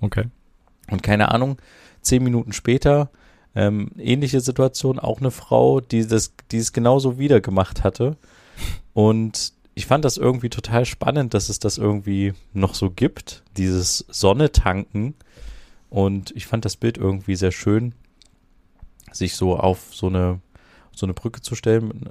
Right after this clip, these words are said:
Speaker 2: beim Spazierengehen und einfach so die Sonne so zu genießen oder so bewusst wahrzunehmen. Und man hat die ja auch in den Tagen jetzt so bewusst wahrgenommen, weil es war ja wirklich schon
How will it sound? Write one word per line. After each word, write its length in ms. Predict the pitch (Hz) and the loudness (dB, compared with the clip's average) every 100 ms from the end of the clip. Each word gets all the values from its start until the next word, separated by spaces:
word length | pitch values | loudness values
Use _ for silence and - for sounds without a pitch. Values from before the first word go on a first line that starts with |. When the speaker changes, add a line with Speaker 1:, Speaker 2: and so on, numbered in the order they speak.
| - | -4
Speaker 2:
beim 180 | 101 104 | -4 -4
Spazierengehen 760 | - 104 - 110 104 107 104 | -6 -8 -2 -2 -2 -4 -4
und 120 | 98 98 | -4 -2
einfach 260 | 95 98 | -2 -4
so 200 | - 98 | -6 -6
die 120 | 92 | -4
Sonne 340 | 90 92 107 101 | -2 0 0 0
so 200 | 92 90 | -2 -4
zu 260 | - - | -6 -10
genießen 500 | 92 95 104 113 101 | -6 -4 -2 -4 -4
oder 240 | 98 92 92 | -2 0 0
so 160 | 90 | 0
bewusst 460 | 87 92 107 - - | -4 0 0 -2 0
wahrzunehmen. 580 | 92 104 - 90 87 90 | 0 0 -4 -4 -4 -4
Und 160 | 90 | -6
man 140 | 90 90 | -4 -4
hat 160 | 113 | -2
die 60 | 101 | 2
ja 140 | 90 | 2
auch 160 | - - | 2 0
in 120 | 92 | -2
den 120 | 92 90 | -2 0
Tagen 320 | 98 98 98 | 0 0 -2
jetzt 180 | 92 - | -6 -6
so 140 | 87 | -8
bewusst 440 | - 90 95 - | -6 -6 -6 -4
wahrgenommen, 400 | 92 95 95 90 | 0 0 0 -2
weil 100 | 87 | -2
es 140 | 87 - | -2 -2
war 100 | 92 | 0
ja 140 | 92 | 0
wirklich 240 | 98 - - | -2 -8 -10
schon 340 | 95 92 | -6 -6